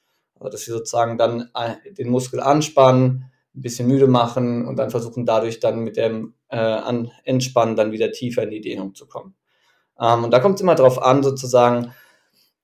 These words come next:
äh, welchen, was unser Ziel ist, ne? Also es gibt zum Beispiel Studien, die zeigen, dass auch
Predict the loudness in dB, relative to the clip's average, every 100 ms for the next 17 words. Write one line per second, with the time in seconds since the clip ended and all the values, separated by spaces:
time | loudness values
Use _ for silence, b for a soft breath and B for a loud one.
0 | 4 10 12 12 8 -4 8 10 8 6
1 | 4 4 0 4 4 6 6 6 6 -2
2 | -2 -2 -4 -6 0 2 0 -6 _ _
3 | _ -8 -4 -4 -2 -6 -6 -4 0 0
4 | 0 -6 -2 2 2 2 4 4 4 0
5 | -2 -4 -16